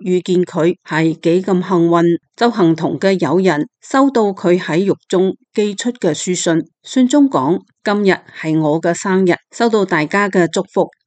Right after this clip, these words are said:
感謝，心合十。」心，同時亦送上《至少做一件離譜嘅事》呢首歌俾大家。最重要嘅係呢首歌詞，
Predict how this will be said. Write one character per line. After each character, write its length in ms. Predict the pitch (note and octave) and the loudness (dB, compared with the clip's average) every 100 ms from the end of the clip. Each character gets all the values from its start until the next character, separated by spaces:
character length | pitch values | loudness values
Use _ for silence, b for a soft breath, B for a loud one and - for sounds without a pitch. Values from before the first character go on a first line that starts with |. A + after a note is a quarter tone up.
| _ | _
感 220 | D#3+ G3 | -4 -2
謝， 260 | G#3+ D#3+ - _ _ | 0 -2 -2 _ _
心 360 | - A3 G#3+ - _ | -4 -2 -2 -4 _
合 220 | - C3+ | -10 -8
十。」 160 | - D#3 - _ _ | -6 -8 -8 _ _
心， 320 | - F#3+ F3+ - _ | -6 -2 -2 -4 _
同 300 | - E3+ E3+ | -6 0 0
時 300 | D#3+ F3 D#3+ - - | 2 0 0 -4 -6
亦 120 | G3+ | -6
送 340 | - A3 G#3 | -4 -6 -4
上 320 | F#3+ E3 D#3+ G3 G3 | -2 0 0 -2 -4
《至 160 | A#3 | -4
少 220 | G#3+ G#3+ B3+ | 0 0 2
做 200 | G3 F3 | 2 2
一 40 | |
件 340 | A3+ A3 F3 C3+ - D3+ | 0 -2 -2 -2 -6 -8
離 200 | C3+ - | -8 -8
譜 260 | - C#3 F3 | -10 -8 -2
嘅 160 | G3 | 0
事》 180 | F#3 F#3 D#3 - | 0 -2 -4 -2
呢 140 | B3 | -4
首 260 | B3 C3 C#3+ | -2 -8 -6
歌 300 | - F#3 - - | 0 0 -2 -8
俾 140 | C3+ | -8
大 220 | C3+ B2+ B2 | -8 -14 -4
家。 360 | D#3+ D3+ - _ _ | 0 0 -2 _ _
最 240 | C4 B3+ A#3+ | 0 2 2
重 240 | A3 G3 | -2 -2
要 140 | G#3+ G#3+ | -2 -2
嘅 240 | G3+ G#3 G#3 | -2 -2 -2
係 260 | F#3 F3 | 0 2
呢 120 | A3+ | 2
首 200 | C4+ E3+ F#3 | 0 0 -2
歌 160 | G3 | -2
詞， 280 | F#3+ - | -2 -4